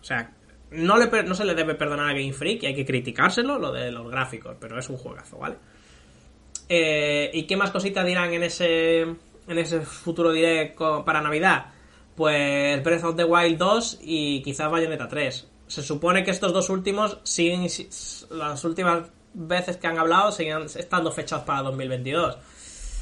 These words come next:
Así que podrían ser dos buenos lanzamientos navideños. A mí personalmente Bayonetta no me interesa, pero obviamente Breath of the Wild dos sí. Así que bueno, el dos mil veintiuno fue un año donde Nintendo se lo tomó con calma,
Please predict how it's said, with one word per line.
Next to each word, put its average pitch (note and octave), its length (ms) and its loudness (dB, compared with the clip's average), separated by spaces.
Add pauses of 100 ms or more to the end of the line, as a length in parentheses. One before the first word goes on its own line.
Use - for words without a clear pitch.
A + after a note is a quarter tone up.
(140)
Así C#3+ 340 -2
que D#3+ 160 4
podrían D#3+ 280 0
ser E3 160 0
dos D3 180 -2
buenos C#3+ 240 0
lanzamientos C3+ 640 -4
navideños. C3 580 -4 (400)
A C#3 80 -8
mí D3+ 120 -4
personalmente D#3+ 420 0
Bayonetta D3+ 400 0
no D3+ 80 -2
me D3 60 -4
interesa, E3+ 560 -2 (1400)
pero D#3 160 2
obviamente D3+ 680 0
Breath C#3 240 -6
of C#3+ 80 -8
the C#3+ 60 -6
Wild C3+ 420 -6
dos - 320 -10
sí. - 360 -10 (1000)
Así G3 340 -2
que A3+ 140 2
bueno, B3+ 340 0 (260)
el D3+ 800 2
dos D3+ 120 -2
mil F3 140 0
veintiuno G3 320 0
fue F#3 120 -2
un F3+ 80 0
año G3 840 -2
donde E3 420 -2
Nintendo D#3+ 320 0
se F3+ 120 2
lo E3+ 100 4
tomó E3+ 220 2
con F3 180 4
calma, F#3+ 460 6